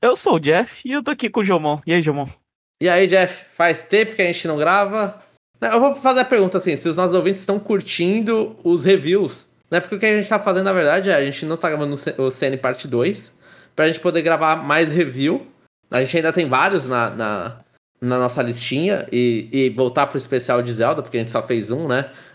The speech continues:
Speaker 2: Eu estou forçando o chapéu a jogar Zelda dois. Mas perguntar se os ouvintes estão gostando disso, né? Eu acho que é uma coisa importante, se nossos ouvintes mais assíduos estão gostando disso.
Speaker 1: É.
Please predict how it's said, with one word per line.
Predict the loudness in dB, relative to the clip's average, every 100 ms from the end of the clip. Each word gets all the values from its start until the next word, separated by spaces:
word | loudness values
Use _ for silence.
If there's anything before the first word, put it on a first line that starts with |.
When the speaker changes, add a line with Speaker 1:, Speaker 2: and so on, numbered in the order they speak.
| -12
Speaker 2:
Eu |
estou | -6 -6
forçando | -2 -4 -2 -4 -2 -2 -4 -12 -18
o | -14
chapéu | -4 -4 0 0 0 -4 -12 -16
a | -6
jogar | -2 0 2
Zelda | 2 0
dois. | 0 -4 -4 -14 _ _ -20 _ -4
Mas | 2 4 4 4 4 2 2 0 -2 -4 -8 -12 -16 _
perguntar | -2 0 0
se |
os | 0
ouvintes | -2 -2
estão | -2 0
gostando | 0 0 -2 -2
disso, | -2 -4 -4
né? | -4 -2
Eu | -2
acho | -2 -2
que |
é | -4
uma |
coisa | -4 -4 -4
importante, | -2 -2 -2 -2
se | 0
nossos | 0 0 -2
ouvintes | 0 -2 -4
mais | -2 0 2 2 0 -4 -10 -14 -18 -20 -20 -4
assíduos | -2 -2 -2 -4 -4 -8
estão | -4 -2
gostando | -2 -2 -2 -4
disso. | -6 -6 -8 -14 _ _ _ _
Speaker 1:
É. | -4 -2 -2